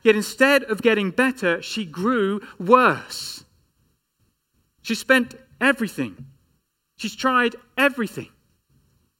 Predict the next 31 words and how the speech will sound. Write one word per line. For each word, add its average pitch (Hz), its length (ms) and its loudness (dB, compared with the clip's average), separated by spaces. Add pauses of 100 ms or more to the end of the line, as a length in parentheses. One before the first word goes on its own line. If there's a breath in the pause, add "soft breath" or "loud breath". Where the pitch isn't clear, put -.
(460)
And 147 100 -6
yet 143 100 -2
nothing 156 380 -4
has 123 140 -12
worked. 110 280 -12 (1300 loud breath)
For - 80 -12
twelve 240 500 4
years, 165 640 2 (160 loud breath)
she 202 300 -2
has 185 200 -2
been 175 180 -2
slowly 180 600 2 (200 loud breath)
dying, 156 520 2
and 208 240 2
there 208 180 4
is 208 360 -2
nothing 214 640 -2
that 170 120 -6
she 202 180 -8
can 180 180 -8
do 180 180 0
about 156 380 0
it. - 300 -20 (2000)
It's - 100 -20
just - 180 -12
the 135 60 -12
same 127 300 -8
with 107 120 -14
the 120 60 -6
little 110 200 -12
girl. 101 320 -8